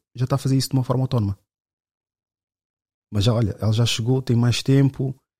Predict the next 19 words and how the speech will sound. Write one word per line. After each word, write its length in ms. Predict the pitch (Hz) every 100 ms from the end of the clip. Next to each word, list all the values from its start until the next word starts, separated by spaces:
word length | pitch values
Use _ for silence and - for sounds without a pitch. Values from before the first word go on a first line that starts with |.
| _ -
ela 180 | 165 156
própria 340 | 143 135 127
já 100 | 120
vê 100 | 117
as 100 | 117
coisas 300 | - 120 113
a 80 | 107
serem 220 | - 117
feitas, 400 | - 120 127 127
depois 200 | - 135
depende 400 | 127 - 151 160
da 80 | 151
consciência 460 | - 143 - 143 131
de 60 |
cada 180 | - 143
mulher, 240 | 143 131 113
porque 200 | 107 107
as 80 |
mulheres 400 | 117 131 123 -